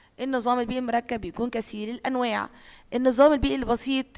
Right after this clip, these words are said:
يتأثر بشدة عند غياب أحد الأنواع. النظام البيئي المركب لا يتأثر بشدة عند غياب أحد الأنواع. وطبعا الأمثلة، بس طبعا هو يعني الم-، المثال مش، مش فرق. بس أنا لو عايزة أدعم إجابتي بمثال،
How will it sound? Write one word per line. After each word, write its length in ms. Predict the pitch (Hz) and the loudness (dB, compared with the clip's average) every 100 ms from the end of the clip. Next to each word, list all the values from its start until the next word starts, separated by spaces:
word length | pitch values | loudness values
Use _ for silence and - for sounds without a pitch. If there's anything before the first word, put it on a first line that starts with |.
| - | -12
يتأثر 720 | 208 - - 277 - 285 277 | -8 -2 2 2 2 2 2
بشدة 500 | 233 226 240 220 247 | 0 0 0 2 2
عند 300 | 240 220 233 240 | 2 -2 -4 -4
غياب 320 | 220 214 226 | -2 -4 -4
أحد 260 | 220 226 | -4 -4
الأنواع. 520 | 208 - 190 226 330 - - - - | -6 -10 -6 0 0 -2 -18 -18 -12
النظام 320 | 175 190 262 | -8 -2 0
البيئي 200 | 240 233 | 0 -2
المركب 420 | 233 208 - 202 | -4 -6 -6 -8
لا 340 | 202 226 269 269 | -6 2 2 2
يتأثر 640 | 233 196 - 214 - 226 | 0 -2 -2 -2 0 -2
بشدة 540 | 208 196 214 196 202 196 - - | -2 -4 -4 -2 -4 -4 -16 -18
عند 240 | - 208 196 | -10 -6 -6
غياب 300 | 185 190 196 | -6 -8 -8
أحد 340 | 180 - 185 - | -12 -8 -8 -8
الأنواع. 540 | 202 - 185 202 330 381 - - _ | -10 -8 -6 0 0 -2 -12 -20 _
وطبعا 500 | - 247 262 247 233 | -8 -2 0 0 0
الأمثلة، 600 | 240 220 214 208 - 247 | -2 -8 -10 -8 -4 -4
بس 100 | 208 | -4
طبعا 240 | - 220 214 | -10 -10 -6
هو 240 | 220 226 - - - | -4 -4 -6 -16 -14
يعني 320 | 180 185 185 | -12 -12 -12
الم-، 280 | 196 190 190 | -12 -10 -10
المثال 600 | 190 180 185 185 269 294 | -10 -10 -8 -2 0 2
مش، 300 | 254 - - | 2 0 -4
مش 280 | 185 202 - | -6 -6 -2
فرق. 240 | 214 190 - - - - _ - | 0 0 -4 -20 -20 -20 _ -16
بس 160 | - | -2
أنا 120 | 233 233 | 0 2
لو 80 | |
عايزة 240 | 202 240 240 | 2 0 -2
أدعم 200 | 233 214 | -4 -4
إجابتي 380 | 202 226 - 185 | -6 -6 -10 -12
بمثال، 600 | 208 214 196 - 302 | -12 -12 -12 -4 -4